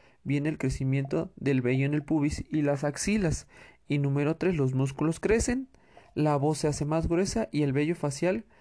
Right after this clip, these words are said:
aparece, siendo el proceso de la pubertad. Tanto los niños como las niñas pueden tener acné, también se, pueden tener aumento repentino en el crecimiento, o sea, pueden empezar a, a crecer en su altura, que dura alrededor de dos a tres años.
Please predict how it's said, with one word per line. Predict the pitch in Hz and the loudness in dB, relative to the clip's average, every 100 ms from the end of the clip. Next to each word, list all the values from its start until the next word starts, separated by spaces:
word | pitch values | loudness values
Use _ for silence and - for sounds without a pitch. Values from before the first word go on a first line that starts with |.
| - - | -20 -6
aparece, | 143 143 143 147 170 | -4 0 0 0 0
siendo | 170 160 160 185 - _ _ - _ - | -2 -2 0 -2 -4 _ _ -20 _ -2
el | 147 139 | -2 0
proceso | 131 135 143 147 | -2 0 -2 0
de | 151 | 0
la | 135 | 0
pubertad. | 127 117 113 - - 135 135 - - _ - - - - _ | -2 -4 -6 -6 -4 -4 -4 -20 -20 _ -20 -20 -20 -20 _
Tanto | 147 143 147 | 0 2 2
los | 139 143 | 2 2
niños | 170 190 165 139 | 2 2 0 -2
como | 135 131 | -4 -2
las | 131 143 | 0 0
niñas | 160 180 190 | -2 0 -2
pueden | - 151 151 | -2 -4 -2
tener | 147 135 139 | -4 -2 0
acné, | 147 - 196 247 254 - - | -2 -2 -2 0 -2 -4 -4
también | - 139 147 160 | -2 0 0 0
se, | 165 147 160 - - - - | -2 -2 -6 -14 -20 -20 0
pueden | 160 180 180 | 2 4 2
tener | 170 139 147 151 | 0 0 2 0
aumento | 143 143 139 139 135 | 0 -2 -2 -2 -2
repentino | 131 131 131 135 139 135 | -2 -2 -4 -2 -2 0
en | 123 | -2
el | 123 | -2
crecimiento, | 127 135 139 185 208 190 | -2 -2 -2 -2 -2 -4
o | |
sea, | 143 135 | -4 -6
pueden | - 127 131 | -4 -2 0
empezar | 131 135 131 135 135 - - - | -2 -2 -2 -2 -4 -16 -20 -10
a, | - | -4
a | 131 | -2
crecer | 131 127 139 | -2 0 -2
en | 143 | -2
su | 156 | -2
altura, | 185 233 240 240 262 - - - _ | -2 2 2 2 -2 -12 -20 -20 _
que | 143 | 2
dura | 135 147 | 4 2
alrededor | 147 127 123 127 139 | 2 2 2 2 0
de | 123 | 0
dos | 117 - | -2 -4
a | 131 | -2
tres | 117 135 | -2 0
años. | 143 156 135 - | 0 0 -4 -6